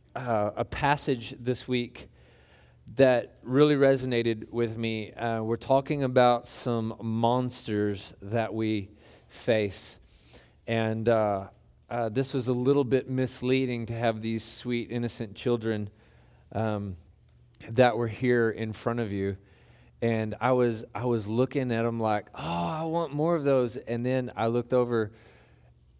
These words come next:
at my row and I was like, "Oh yeah, now I know why I don't have more of those." Because those sweet little things will become monsters.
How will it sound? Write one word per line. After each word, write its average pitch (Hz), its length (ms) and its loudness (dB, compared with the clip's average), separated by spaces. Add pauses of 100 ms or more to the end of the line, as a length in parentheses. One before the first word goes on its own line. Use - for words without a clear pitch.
(640)
at 120 160 0
my 110 200 -2
row 120 320 6
and 110 80 0
I 110 40 0
was 104 120 -2
like, 104 120 -4
"Oh 104 140 2
yeah, 92 400 0
now 95 220 -2
I 92 40 -2
know 90 160 -4
why 85 300 -2 (720)
I 113 140 6
don't 113 160 0
have 113 220 0
more 107 160 0
of 104 100 -2
those." 98 260 0 (500)
Because 160 760 10
those 156 600 2 (200)
sweet 156 400 -2
little 143 220 2
things 135 380 -4
will 123 140 2
become 123 400 -4
monsters. 120 720 -2